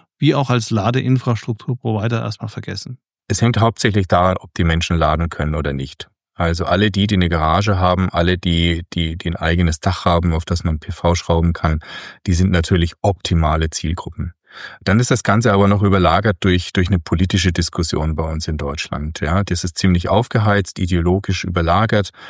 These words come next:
Speaker 2: Und ich sag immer, lasst die Menschen, die das nicht wollen, bitte in Ruhe, versucht denen kein Elektroauto zu kaufen.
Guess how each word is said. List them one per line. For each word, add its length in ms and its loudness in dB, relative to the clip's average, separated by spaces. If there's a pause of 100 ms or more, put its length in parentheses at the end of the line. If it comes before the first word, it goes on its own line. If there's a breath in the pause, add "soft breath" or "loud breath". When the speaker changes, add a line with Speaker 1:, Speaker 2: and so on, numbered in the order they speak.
(280 loud breath)
Speaker 2:
Und 800 2
ich 180 -6
sag 200 -2
immer, 240 4
lasst 520 0
die 120 4
Menschen, 400 2
die 80 0
das 220 0
nicht 180 -4
wollen, 320 4
bitte 180 2
in 160 2
Ruhe, 300 4
versucht 400 0
denen 160 2
kein 240 0
Elektroauto 580 0
zu 160 -4
kaufen. 440 0